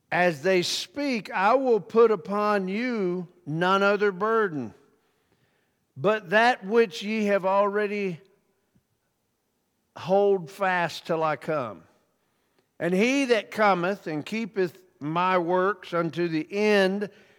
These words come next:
to him will I give power over the nations. And he shall rule them with a rod of iron, and the vessels of a potter,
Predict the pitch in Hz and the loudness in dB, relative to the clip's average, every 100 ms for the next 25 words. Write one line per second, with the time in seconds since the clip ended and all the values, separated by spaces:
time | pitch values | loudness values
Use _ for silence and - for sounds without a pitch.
0 | _ - 170 165 143 254 277 220 156 165 | _ -6 -2 0 0 0 4 4 4 0
1 | 185 196 156 170 180 190 190 190 196 180 | -4 -8 -6 -2 2 0 0 0 0 0
2 | - 185 196 196 196 196 185 180 185 202 | -4 -2 0 2 2 2 0 -2 0 2
3 | 214 208 - 175 139 101 - - _ _ | 4 4 0 -4 -6 -8 -16 -20 _ _
4 | _ _ _ - 143 175 214 170 254 202 | _ _ _ -12 -6 -4 -4 -4 2 4
5 | 202 190 220 220 220 208 202 214 220 214 | 4 4 6 8 6 4 4 4 4 4
6 | 196 170 170 180 196 202 190 190 190 196 | 2 -2 0 2 4 2 2 0 2 2
7 | 185 175 160 156 151 147 190 196 196 180 | 2 2 0 -2 -2 4 4 4 -2 -2
8 | 190 180 - 190 196 208 208 196 | -2 -2 -6 -4 0 2 2 0